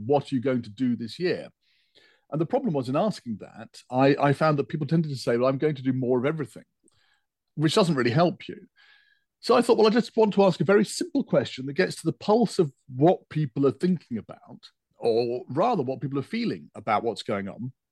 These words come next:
And so I just thought, "Well, I'll, I'll ask this question, what's hot next year?" Give them some choices, put it on the blog. Literally, I thought about it one evening, next day it was on the, on the blog, and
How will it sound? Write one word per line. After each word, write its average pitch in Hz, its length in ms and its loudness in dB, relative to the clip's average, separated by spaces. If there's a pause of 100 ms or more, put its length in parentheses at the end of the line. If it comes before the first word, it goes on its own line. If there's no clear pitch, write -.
(140)
And 135 100 -4
so - 140 -4
I 190 60 -4
just - 200 -10
thought, - 160 -8
"Well, 107 100 -8
I'll, - 120 -12 (340)
I'll 127 160 6
ask 113 120 0
this 127 120 -2
question, 139 340 -2
what's 123 200 0
hot - 240 0
next 123 260 -6
year?" 156 260 2 (260)
Give 196 100 2
them 139 100 0
some 117 180 -8
choices, 127 480 -4 (120)
put 135 140 -4
it 110 60 -2
on 131 80 -6
the 139 60 -2
blog. 120 300 -2
Literally, 156 320 -2
I - 20 -10
thought 147 140 -2
about 113 160 -2
it 104 60 -10
one 113 140 -6
evening, 117 280 -6
next - 280 -6
day 104 100 -6
it 98 60 -10
was 104 100 -14
on 101 120 -10
the, 95 80 -12 (260)
on 107 180 -4
the 98 160 -6
blog, 107 380 -6
and 139 200 0